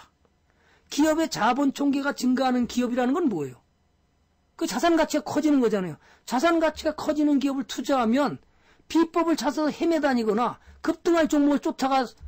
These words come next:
손실을 보는 경우도 없게 되고 여러분은 가만히 들고 가면 돈을 벌더라. 이 너무너무 쉬운데 사람들은 그거를 이해하지 못하더라. 그리고 오늘도 이 전문가, 저 전문가 쫓아다니다가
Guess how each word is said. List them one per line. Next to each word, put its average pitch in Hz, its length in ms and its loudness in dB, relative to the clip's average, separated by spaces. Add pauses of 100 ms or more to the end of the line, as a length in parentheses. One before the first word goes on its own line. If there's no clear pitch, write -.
손실을 285 500 2
보는 220 280 2
경우도 208 340 0
없게 - 240 -2
되고 175 420 -8 (260)
여러분은 202 480 -6 (240)
가만히 262 460 2
들고 220 180 -4
가면 196 220 0
돈을 151 360 -10
벌더라. 123 380 -18 (400)
이 392 60 2
너무너무 359 480 4
쉬운데 269 580 2 (100)
사람들은 220 580 -2
그거를 202 420 -2
이해하지 180 540 -8
못하더라. - 500 -16 (3000)
그리고 339 260 2
오늘도 254 580 2 (340)
이 233 100 0
전문가, 220 1000 2
저 214 140 -4
전문가 214 360 0
쫓아다니다가 190 960 -6